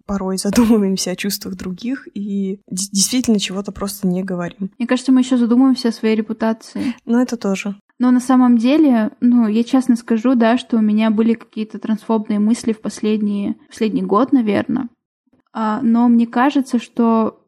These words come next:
Speaker 2: в последнее время я хорошо отчекала свои привилегии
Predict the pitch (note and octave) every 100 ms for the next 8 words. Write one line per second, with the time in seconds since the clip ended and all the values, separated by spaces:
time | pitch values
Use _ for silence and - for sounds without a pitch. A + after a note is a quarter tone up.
0 | - - A3+ - A#3+ A#3 A#3 A3+ G#3+ A3+
1 | D4+ D4 B3 A#3 - - A3+ A3 A3+ A#3
2 | A3 - A3+ A3 A3+ A3 A3+ A3 - G#3+
3 | G#3+ A3 G#3 B3 D4+ A#3 A3+